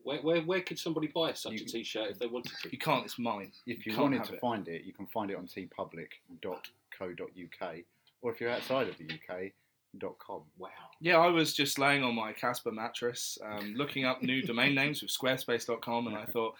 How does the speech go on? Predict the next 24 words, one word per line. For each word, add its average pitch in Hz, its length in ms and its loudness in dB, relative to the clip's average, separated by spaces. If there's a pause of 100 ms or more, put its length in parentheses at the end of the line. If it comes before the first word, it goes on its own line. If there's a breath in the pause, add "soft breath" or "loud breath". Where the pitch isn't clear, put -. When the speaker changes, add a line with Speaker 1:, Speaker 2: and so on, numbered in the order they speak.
(200 loud breath)
Speaker 3:
what 180 200 12
better 175 220 12
way 151 320 12
to 107 260 -2
spend 127 300 0
my 110 140 2
hard-earned 139 400 4
Bitcoin, 117 460 2 (500 loud breath)
uh, 117 220 6
than, 127 280 8
uh, 123 340 6 (120)
some 113 280 0
lovely 156 320 6
TeePublic 143 680 0 (640)
T-shirts? - 760 -2
Speaker 1:
Good 110 120 0
Speaker 3:
So 110 100 4
Speaker 1:
job. 107 260 2
Speaker 3:
I, 120 80 6
I - 20 8
bought, 117 340 0
I 117 60 2
bought 113 260 0
this. - 300 -10